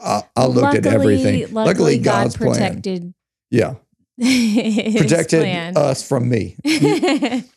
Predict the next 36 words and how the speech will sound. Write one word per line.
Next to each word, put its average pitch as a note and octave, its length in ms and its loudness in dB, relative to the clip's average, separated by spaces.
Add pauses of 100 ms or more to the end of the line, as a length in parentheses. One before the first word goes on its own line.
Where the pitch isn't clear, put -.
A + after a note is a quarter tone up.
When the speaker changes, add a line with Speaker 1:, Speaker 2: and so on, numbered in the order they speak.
(280)
Speaker 1:
But F3+ 260 2
that, E3+ 260 -2
my D3 200 0
point C#3 320 -2
is, B2 280 -2
is G2 160 -4
that F#2 320 -8 (1160)
I C#3 220 0
had A#2 240 0
all F2 220 -2
kinds F2+ 440 -4
of F2+ 100 -10
things - 560 -12 (100)
that A#2 140 -4
Speaker 2:
Yeah. E2 40 -6
Speaker 1:
God E2 260 -4
had E2+ 400 -6
a - 60 -10
different E2 400 -8
way. E2 380 -8 (160)
Speaker 2:
Mm-hmm. G3 260 -18
Speaker 1:
But A#2+ 100 -6
at A2+ 40 -2
the A2+ 80 2
end A2 120 -2
of G2 80 -6
the G2 120 -2
day, F#2+ 80 0
we're F#2 160 -6
going, F2 240 -8
"Okay, C3 280 -4
God, G2 260 -4
we, G2+ 200 -4 (100)
we A#2 120 -12
trust - 340 -4
you. G2+ 220 -6